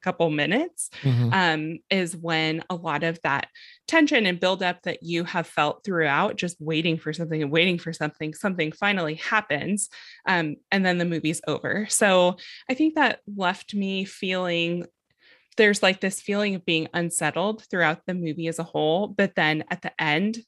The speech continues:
Speaker 1: I think I just felt unsatisfied. And
Speaker 2: Mm-hmm.
Speaker 1: maybe that's a picture of, of them and their life and,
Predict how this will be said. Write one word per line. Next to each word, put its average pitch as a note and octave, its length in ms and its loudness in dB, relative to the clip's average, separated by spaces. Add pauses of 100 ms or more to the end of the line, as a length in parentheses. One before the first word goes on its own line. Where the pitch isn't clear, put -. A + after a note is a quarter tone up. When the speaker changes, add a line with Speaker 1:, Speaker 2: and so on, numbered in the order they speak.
(200)
Speaker 1:
I F#3 80 0
think G3 220 -4
I A3+ 80 0
just A#3+ 200 -2
felt F3 200 0
unsatisfied. D3+ 960 -2 (480)
And A#2+ 100 -2
Speaker 2:
Mm-hmm. D4 120 6
Speaker 1:
maybe E4 260 6
that's F3 280 0
a E3 40 -2
picture D#3+ 460 -2
of, C#3+ 160 -2 (460)
of D3+ 300 -2 (480)
them F#3 340 2
and E3 140 -4
their D#3 140 -4
life D3+ 400 0 (100)
and, C#3+ 400 -4